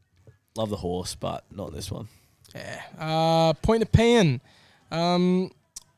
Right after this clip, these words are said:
Speaker 2: geez, I was all over this horse in the autumn. Couldn't stop winning. Looked like a super chance for this race.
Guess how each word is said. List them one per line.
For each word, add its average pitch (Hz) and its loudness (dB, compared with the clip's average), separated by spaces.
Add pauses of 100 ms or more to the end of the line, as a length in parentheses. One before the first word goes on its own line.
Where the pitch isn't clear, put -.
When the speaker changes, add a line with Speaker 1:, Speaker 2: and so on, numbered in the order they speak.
(220)
Speaker 2:
geez, 175 -2
I 160 2
was 175 4
all 190 6
over 175 6
this 160 0
horse 165 2
in 156 2
the 151 4
autumn. 165 4
Couldn't 185 2
stop 170 0
winning. 135 0
Looked 151 -6
like 147 -4
a 143 -8
super - -2
chance 156 -2
for 156 -10
this 139 -6
race. 160 0